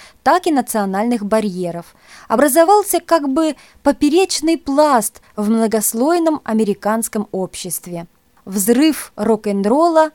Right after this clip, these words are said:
был на самом деле не таким уж мгновенным и однозначным, как это иногда представляется.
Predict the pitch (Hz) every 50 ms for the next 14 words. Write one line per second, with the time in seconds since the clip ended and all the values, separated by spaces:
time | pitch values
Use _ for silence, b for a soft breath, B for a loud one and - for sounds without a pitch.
0 | _ 190 175 170 220 269 330 339 277 233 196 190 - - 226 220 208 202 196 190
1 | 180 202 233 240 233 220 202 196 190 - 202 185 - - 311 359 359 - - -
2 | 247 - 240 226 214 202 214 214 214 196 202 233 262 262 247 220 202 185 175 170
3 | - _ - 220 220 220 202 214 226 226 208 208 214 214 202 190 180 - - -
4 | 175 170 165 160 _ _ - - 262 262 - 269 254 262 262 262 269 254 233 262
5 | 254 - 254 269 - - - 302 277 269 233 208 196 180 175 165 - - - 175